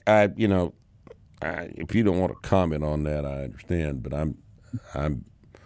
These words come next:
I'm telling you guys, uh, this is the, the, the, there are cracks in the wall developing, okay? Pfizer makes a hell of a bunch of money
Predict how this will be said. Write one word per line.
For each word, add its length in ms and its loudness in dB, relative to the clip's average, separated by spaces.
I'm 160 0
telling 340 4
you 120 -2
guys, 500 -2
uh, 240 -8
this 280 -2
is 140 0
the, 240 0
the, 260 2
the, 200 0
there 140 -2
are 60 -2
cracks 480 6
in 100 2
the 80 0
wall 360 4
developing, 560 -6
okay? 400 0
Pfizer 520 6
makes 260 4
a 60 2
hell 380 6
of 180 -2
a 60 0
bunch 280 4
of 60 2
money 440 0